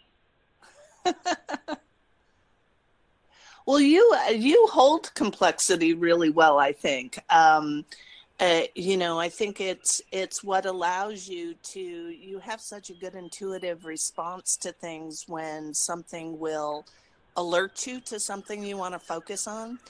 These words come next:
And you're so good at listening to yourself about that, um, which is, it, which is what I think is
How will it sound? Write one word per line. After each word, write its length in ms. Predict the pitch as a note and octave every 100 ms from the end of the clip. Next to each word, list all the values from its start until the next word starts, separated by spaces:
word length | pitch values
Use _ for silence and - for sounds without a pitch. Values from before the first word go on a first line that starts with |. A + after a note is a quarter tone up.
| - -
And 100 | - G3
you're 80 |
so 220 | G3 B3 A3+
good 200 | G#3+ G#3+
at 120 | G3
listening 440 | F#3+ F#3 A3+ A3 G3+
to 140 | F#3
yourself 440 | D#3+ D3 D#3+ C#3+ D3
about 380 | C#3+ C#3+ C3 -
that, 360 | C#3 C#3 C3 _ -
um, 540 | E3+ D3+ D3 C#3+ C3 _ _ _ _ _ _ _ -
which 360 | F#3 F#3 -
is, 400 | F#3+ F3+ E3 - _ -
it, 260 | F#3+ E3+ -
which 380 | F#3 F#3+ F3+ F#3+
is 180 | F3
what 200 | F3+ F3
I 100 | F3
think 400 | F3 G3 F3+ - -
is 680 | E3+ E3 D#3+ D#3 - -